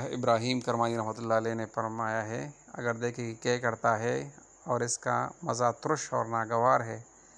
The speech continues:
दलील है कि तौबा के बाद गुनाह करेगा। और अगर देखे कि के करते वक्त कोई चीज़ इसके पेट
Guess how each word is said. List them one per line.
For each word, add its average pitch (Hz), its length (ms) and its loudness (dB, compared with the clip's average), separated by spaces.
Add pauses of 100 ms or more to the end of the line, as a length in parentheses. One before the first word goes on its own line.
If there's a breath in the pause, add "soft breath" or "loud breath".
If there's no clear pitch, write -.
(360 loud breath)
दलील 123 320 -2
है 117 160 -4
कि 117 160 -6
तौबा 117 320 2
के 110 180 -2
बाद 110 280 2
गुनाह 113 280 -4
करेगा। 113 500 -2 (600 loud breath)
और 120 120 0
अगर 117 180 2
देखे 123 240 -2
कि 117 140 -6
के 120 220 -4
करते 120 300 -2
वक्त 117 320 -4
कोई 120 260 -4 (500)
चीज़ 127 400 -4
इसके 123 280 -6
पेट 123 340 -2